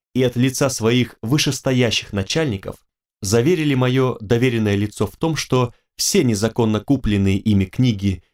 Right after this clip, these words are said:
из библиотеки графа Фройха будут возвращены истинному хозяину, то есть мне.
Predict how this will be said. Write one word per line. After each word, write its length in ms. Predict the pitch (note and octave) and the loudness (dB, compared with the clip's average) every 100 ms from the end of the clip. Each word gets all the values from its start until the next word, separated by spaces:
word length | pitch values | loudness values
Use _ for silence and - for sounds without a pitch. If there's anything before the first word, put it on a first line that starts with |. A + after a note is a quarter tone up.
| _ D3 | _ -2
из 180 | A#2+ | 0
библиотеки 640 | G2 G2+ A2 A2 A2+ G2 G2 | 0 0 0 0 -2 -2 -2
графа 360 | G#2 G#2+ G2+ | 0 0 -2
Фройха 560 | - A#2 F3+ - F2+ - _ _ _ _ G2+ | -4 -2 -2 -2 -8 -8 _ _ _ _ -4
будут 540 | G#2 G3 G3 G3 - | 0 0 2 -2 -2
возвращены 880 | B2+ C#3+ A#2+ A#2+ A#2 A2+ B2 E3+ F3 _ _ - | -2 0 0 0 0 0 0 0 -2 _ _ -2
истинному 540 | G3 F#3 - A#2+ G2+ | 0 0 0 2 2
хозяину, 800 | G2 G2 F#2+ D#3+ F#3 F3 F3 E3+ - | 0 -2 0 0 0 0 -2 -2 -2
то 180 | B2+ A#2+ | -2 0
есть 460 | B2 - - _ - | -2 -6 -14 _ -4
мне. 360 | A2+ F#2+ D#2+ | -2 -2 -4